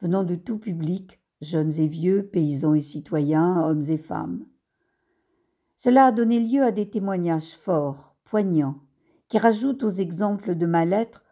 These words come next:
renvoient au vécu des lecteurs et des lectrices. Ils confortent d'une certaine manière mon diagnostic et mon analyse. Les gens me disent : « On le savait, mais je n'imaginais pas à ce point.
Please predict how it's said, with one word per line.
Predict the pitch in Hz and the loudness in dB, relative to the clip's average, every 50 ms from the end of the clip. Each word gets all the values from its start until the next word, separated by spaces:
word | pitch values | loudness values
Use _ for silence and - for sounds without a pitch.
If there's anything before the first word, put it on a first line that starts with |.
| _ _ _ | _ _ _
renvoient | 156 170 202 208 196 196 202 214 208 | 0 2 2 2 2 2 2 2 4
au | 196 180 | 4 2
vécu | 170 196 190 185 - - - 175 | 0 0 -4 -4 -4 -8 -8 -2
des | 165 180 165 | 0 0 2
lecteurs | 165 170 160 - - 170 170 165 156 170 | 0 -2 -4 -4 -4 -4 -4 -4 -4 -6
et | 156 | -4
des | 151 147 | -4 -2
lectrices. | 151 151 139 143 - - - - - 180 - - - - - - _ _ _ _ _ _ _ _ _ _ _ _ _ _ _ _ _ _ _ _ _ _ _ _ - | -2 -2 -4 -6 -10 -16 -14 -14 -14 -14 -16 -20 -20 -20 -20 -20 _ _ _ _ _ _ _ _ _ _ _ _ _ _ _ _ _ _ _ _ _ _ _ _ -8
Ils | 185 185 185 | -6 -6 0
confortent | - 233 233 220 - - 262 254 254 - - - | 2 2 2 2 2 2 2 2 0 -4 -14 -10
d'une | 196 190 185 180 170 | -6 -4 -2 -2 -2
certaine | - 208 202 - - 214 185 180 175 | -2 -4 -6 -4 -2 -2 0 2 2
manière | 175 170 170 180 208 233 240 226 190 | 2 2 2 2 0 0 0 0 0
mon | 170 160 156 156 | 2 2 4 2
diagnostic | 147 147 175 170 165 160 156 156 156 156 - - - 240 - _ - - _ _ _ _ _ _ - | 2 2 0 0 2 2 0 0 -2 -4 -10 -14 -16 -18 -18 _ -20 -20 _ _ _ _ _ _ -6
et | 196 185 | -2 0
mon | 180 170 165 160 | 2 2 4 4
analyse. | 156 151 151 156 160 165 160 147 143 139 143 - - - _ _ _ - _ _ _ _ _ _ _ _ _ _ _ _ _ - | 2 4 4 2 2 0 0 -2 -4 -6 -10 -14 -18 -20 _ _ _ -20 _ _ _ _ _ _ _ _ _ _ _ _ _ -4
Les | 202 196 | -2 0
gens | 202 220 202 | 2 2 2
me | 185 175 | 2 0
disent : « | 160 151 147 147 139 139 135 - - - _ _ _ _ _ _ _ _ _ _ _ _ _ _ _ _ _ _ _ _ _ _ _ _ _ _ _ _ _ _ | 0 -2 -4 -4 -4 -4 -6 -10 -16 -20 _ _ _ _ _ _ _ _ _ _ _ _ _ _ _ _ _ _ _ _ _ _ _ _ _ _ _ _ _ _
On | - 214 240 | -2 0 2
le | 247 | 2
savait, | 240 - - 190 156 143 147 151 - - - _ _ _ _ _ | 2 2 0 0 2 2 0 -2 -2 -6 -14 _ _ _ _ _
mais | 180 180 180 170 170 165 160 | -2 0 2 2 2 0 0
je | 175 175 | -2 -2
n'imaginais | 170 175 175 165 160 165 165 - - 156 156 160 | -2 -2 -2 0 -2 -2 -2 -4 -2 0 0 0
pas | 156 160 156 | 0 0 -4
à | 156 | -4
ce | 156 - 185 | -4 -6 -8
point. | 170 - - - 156 147 | -8 -8 -4 -4 -4 -4